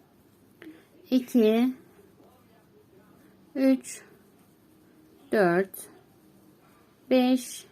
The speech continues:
altı, yedi,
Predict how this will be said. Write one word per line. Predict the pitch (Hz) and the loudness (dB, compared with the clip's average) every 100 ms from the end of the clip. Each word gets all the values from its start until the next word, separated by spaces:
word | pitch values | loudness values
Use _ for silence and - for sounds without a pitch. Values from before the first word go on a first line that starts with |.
| _ _ _ _ _ _ _ _ _ _ _ _ | _ _ _ _ _ _ _ _ _ _ _ _
altı, | - 220 185 180 - 208 208 247 269 - _ _ _ _ _ _ _ _ _ _ _ _ _ | -2 0 0 -4 -4 -2 0 -2 -4 -8 _ _ _ _ _ _ _ _ _ _ _ _ _
yedi, | 254 233 220 226 226 240 294 | -2 -2 0 0 2 2 0